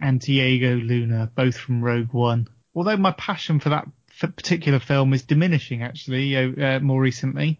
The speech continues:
their performances really, really grabbed me. And I did fall in love with those characters.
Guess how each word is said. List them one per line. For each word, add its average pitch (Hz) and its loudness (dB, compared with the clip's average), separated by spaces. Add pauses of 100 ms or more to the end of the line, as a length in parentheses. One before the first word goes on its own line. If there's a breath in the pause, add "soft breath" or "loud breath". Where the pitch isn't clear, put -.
(120)
their 185 2
performances 127 -4
really, 135 2 (260)
really 123 -2 (140)
grabbed 120 -4
me. 131 -6 (260)
And 131 0
I 131 -2
did 127 -4
fall 147 -6
in 135 -2
love 131 -4
with 131 -2
those 120 0
characters. 123 -4